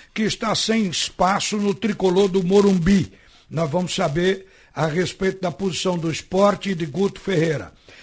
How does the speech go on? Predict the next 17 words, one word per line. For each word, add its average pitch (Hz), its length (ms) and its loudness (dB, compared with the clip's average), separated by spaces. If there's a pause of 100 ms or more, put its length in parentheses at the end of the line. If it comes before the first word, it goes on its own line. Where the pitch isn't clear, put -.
Mas 220 200 0
tem 254 160 0
coisa 240 440 4
mais 220 340 4
ainda. 208 560 2 (420)
O 170 140 2
Sport 220 500 2 (160)
também 226 760 2
está 190 520 -2
programando 196 1160 0 (440)
jogos 202 800 4
para 208 400 0
a 190 40 2
Arena 190 360 0
Pernambuco 175 640 -2
e 208 60 -6
comunica 196 760 -2